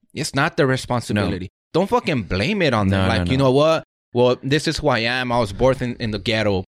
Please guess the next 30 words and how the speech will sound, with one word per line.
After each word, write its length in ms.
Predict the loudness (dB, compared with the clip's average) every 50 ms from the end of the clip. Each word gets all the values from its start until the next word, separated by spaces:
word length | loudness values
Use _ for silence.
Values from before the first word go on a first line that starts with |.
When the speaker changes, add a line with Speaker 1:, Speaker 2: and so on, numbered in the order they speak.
| _ _ -2
Speaker 1:
or 140 | 0 2 4
I 60 | 4
was, 180 | 2 0 -2 -6 -14 -20 _ -18
my 380 | -16 -12 -6 -2 0 0 0
job 360 | 0 0 0 2 2 2 0 0
has 180 | -2 -2 -4 -6
to 80 | -8
be 160 | -6 -4 -2 -2
in 100 | -2 -4
construction. 680 | -6 -6 -6 -4 -4 -4 -4 -4 -6 -8 -8 -10 -10 -4
Bob, 440 | 0 2 2 2 2 2 0 -2 -6 _ _ _ _ _ _
you're 160 | 0 2 2
listening 480 | 4 4 2 2 0 -2 -4 -2 -2 -2
to 140 | -2 -2 -2
this. 300 | -2 -2 -4 -6 -10 -18 _ _ _ _ _ _ _ _ _ -20 -20 _ _ _ -20 -20 -20 -20 _ 0
The 120 | 0 0
hard 360 | 2 2 2 2 2 2 0
part 200 | 0 2 2 2 2
of 220 | 2 0 -2 -6 -16 _ _ _ -12 -4
being 220 | -2 0 0 2 2
aware 540 | 2 2 2 2 2 2 2 0 -2 -4 _ _ _ _ _ _ _ _ _
is 220 | -2 -2 -2 0 0
that 400 | 0 0 0 0 -2 -6 -10 _ _ _ _ _ _ _ -6
now 560 | -2 -2 0 2 2 2 2 2 0 -2 -8 _ _ _ _
your 180 | -2 0 0 2
mind 400 | 2 2 2 2 2 2 0 0
has 240 | 0 0 0 -2 -2
been 200 | -4 -4 -4 -4
stretched. 920 | -4 -4 -4 -4 -4 -2 0 2 2 2 2 0 -2 -6 -8 _ -14 -20 -14
Speaker 2:
Sí. 260 | -10 -8 -8 -8 -8